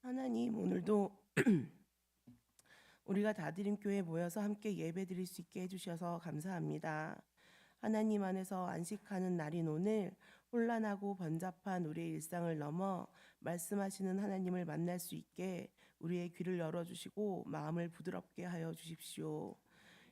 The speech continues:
일상에서 하나님을 의식하고 집중하지 않았던 우리의 교만함을 용서하여 주시고, 이 시간은 하나님께 집중하기를 기도합니다.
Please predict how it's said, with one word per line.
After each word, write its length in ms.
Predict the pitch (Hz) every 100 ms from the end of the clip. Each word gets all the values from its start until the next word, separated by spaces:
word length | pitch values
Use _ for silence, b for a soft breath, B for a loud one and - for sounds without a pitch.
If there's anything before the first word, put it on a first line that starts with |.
| B
일상에서 680 | 175 165 220 202 196 202 214
하나님을 540 | 247 247 240 220 214
의식하고 720 | 180 - 208 214 196 190 180
집중하지 580 | - - - 185 175 175
않았던 640 | 170 170 170 - 165 160
우리의 360 | 156 160 160 165
교만함을 520 | 170 165 160 156 156
용서하여 540 | 151 147 156 170 160 160
주시고, 680 | - - - 214 202 196 B B B B
이 100 | 185
시간은 480 | 185 190 175 185 196
하나님께 560 | 220 214 190 - 208
집중하기를 800 | 208 - - 175 165 165 165 180
기도합니다. 920 | - 165 170 156 151 165 156 160 165